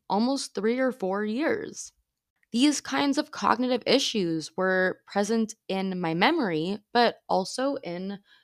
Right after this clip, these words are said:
my ability to function. I was completing my first undergrad when this started to happen.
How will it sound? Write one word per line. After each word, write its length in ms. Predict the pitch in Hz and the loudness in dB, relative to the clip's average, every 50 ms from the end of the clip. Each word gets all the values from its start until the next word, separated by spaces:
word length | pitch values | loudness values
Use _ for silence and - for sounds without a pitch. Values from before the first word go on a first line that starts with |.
| _ _ _ _ | _ _ _ _
my 100 | 226 254 | 0 0
ability 440 | 262 196 180 180 180 196 202 220 | 0 0 0 -2 -2 -2 -2 -2
to 80 | 226 226 | -2 -2
function. 640 | - - 185 226 277 277 - - - - - - - _ _ _ _ _ _ _ _ _ _ - | 2 4 4 4 4 0 -2 -6 -6 -6 -8 -12 -12 _ _ _ _ _ _ _ _ _ _ 2
I 180 | 202 202 214 | 4 4 4
was 420 | 214 208 226 226 226 202 - - - _ _ _ - | 4 6 4 4 4 2 -4 -12 -14 _ _ _ -2
completing 440 | 247 240 - - 269 277 285 302 | 0 0 0 2 2 2 4 4
my 140 | 294 294 294 | 2 2 0
first 340 | 277 - 240 254 262 240 - - | 0 2 2 2 2 -2 -2 0
undergrad 560 | - 196 233 233 262 220 - - 143 143 151 | 2 2 2 2 0 -2 0 0 0 2 2
when 160 | 156 156 156 | 2 0 2
this 140 | 156 151 - | 0 -2 -2
started 340 | - - 151 151 156 151 - | -4 -4 -4 -4 -4 -6 -8
to 80 | 160 | -10
happen. 500 | 151 143 139 139 - - - - - - | -10 -8 -10 -10 -10 -12 -12 -10 -12 -12